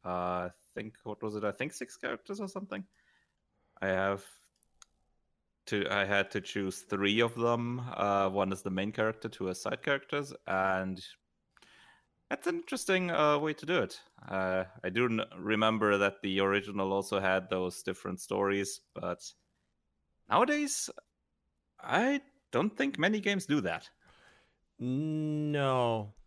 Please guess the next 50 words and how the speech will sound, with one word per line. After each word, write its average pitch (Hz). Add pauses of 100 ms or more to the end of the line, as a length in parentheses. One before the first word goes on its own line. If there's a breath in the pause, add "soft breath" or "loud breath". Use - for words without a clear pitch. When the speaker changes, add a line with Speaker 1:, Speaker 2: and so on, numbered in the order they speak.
(120)
Speaker 2:
no, 117
not 113
many. 101 (460)
Uh, 92
most, 110
most 117
games 113
just 107
want 113
you 117
on 107
board 107
for -
them, 104 (180)
for 110
one 107
story, 92 (160)
'cause 90
they 98
don't, 92 (180)
I 92
don't 87
think 131
Speaker 1:
Mm-hmm. 123
Speaker 2:
they, 127 (320 loud breath)
they 113
don't 110
ex-, 90
Speaker 1:
Yeah. 87
Speaker 2:
they 117
don't 104
expand, 110
unless 143
you're 180
playing, 160
like, 120
a 123
visual 104
novel, 82
then 101
that's 98
a -
little 95
different, 82
but, 139
Speaker 1:
Mm-hmm. 139
Speaker 2:
uh, 82
Speaker 1:
True, 98 (140)
yeah. 92 (580)
True, 95